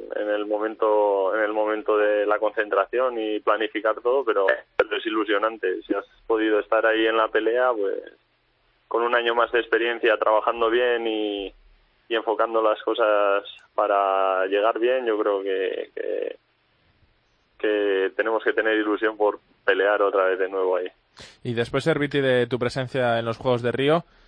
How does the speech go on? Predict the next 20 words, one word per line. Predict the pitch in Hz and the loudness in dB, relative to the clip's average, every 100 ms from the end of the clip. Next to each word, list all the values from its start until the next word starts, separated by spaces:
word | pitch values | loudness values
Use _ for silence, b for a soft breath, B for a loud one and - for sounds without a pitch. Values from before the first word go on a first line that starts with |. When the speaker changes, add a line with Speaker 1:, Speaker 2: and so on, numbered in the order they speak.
| b b b _ | b b b _
Speaker 2:
¿Crees | - 131 | -2 0
que | - | 4
vas | 151 | 4
a | 151 | 4
poder | 143 139 | 2 2
estar | - 147 | 4 4
ahí | 139 139 139 | 6 4 2
en | |
el | 135 | 0
Mundial | 135 131 | 0 0
de | 131 | 0
Qatar? | 131 127 156 | 2 2 2
¿Qué | 143 | 0
expectativas | - 135 131 135 127 | -6 -4 -2 -2 -2
tienes | 131 120 | -4 -6
sobre, | 117 120 117 113 113 | -4 -2 0 0 -2
sobre | 120 117 | -2 -2
esta | - 117 | -4 -6
cita? | 107 95 95 - _ _ _ _ _ b b b b b b b b _ - | -8 -10 -12 -20 _ _ _ _ _ b b b b b b b b _ 2
Speaker 1:
Bueno, | 175 170 185 | 4 6 4